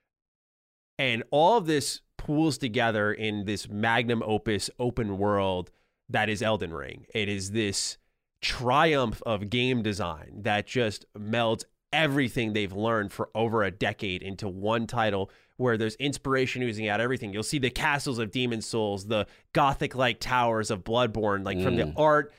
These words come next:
Speaker 1: to the execution, like, it's all there. And it's
Speaker 2: Mm.
Speaker 1: incredible. And it's a, a really a true feeling of what we always hear Todd Howard say of, "See that, go there, something's there."
Speaker 2: Oh, I love
Speaker 1: Truly
Speaker 2: that.
Speaker 1: beyond the horizon. And what's beautiful is,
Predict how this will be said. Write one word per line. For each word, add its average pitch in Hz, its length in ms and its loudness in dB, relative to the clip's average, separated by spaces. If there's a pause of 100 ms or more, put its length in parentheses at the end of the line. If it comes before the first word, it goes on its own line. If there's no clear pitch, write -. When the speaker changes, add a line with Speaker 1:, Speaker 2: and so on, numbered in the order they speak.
(140)
Speaker 1:
to 143 80 -2
the 123 140 0
execution, 127 720 -2
like, 104 180 0
it's - 160 -6 (160)
all 113 560 2 (340)
there. 101 580 0 (320)
And 117 120 0
it's 104 180 4
Speaker 2:
Mm. 80 60 -2
Speaker 1:
incredible. 113 720 0 (260)
And 113 220 -2
it's 135 240 -4
a, 147 160 2
a 143 100 4
really 170 460 6
a 139 60 4
true 165 380 2
feeling 135 420 2
of 104 240 -2
what 135 280 0
we 147 120 4
always 139 220 4
hear 131 100 0
Todd 120 200 2
Howard 120 200 4
say 131 160 2
of, 104 140 0 (180)
"See 208 320 2
that, 160 320 4
go 160 220 6
there, 127 380 4
something's 120 460 -2
there." 110 300 4
Speaker 2:
Oh, 82 60 0
I 80 60 -2
love 82 320 -4
Speaker 1:
Truly 156 500 4
Speaker 2:
that. - 60 -10 (200)
Speaker 1:
beyond 127 340 2
the 113 80 2
horizon. 107 500 2
And 113 80 -2
what's 123 160 0
beautiful 180 600 2
is, 131 280 0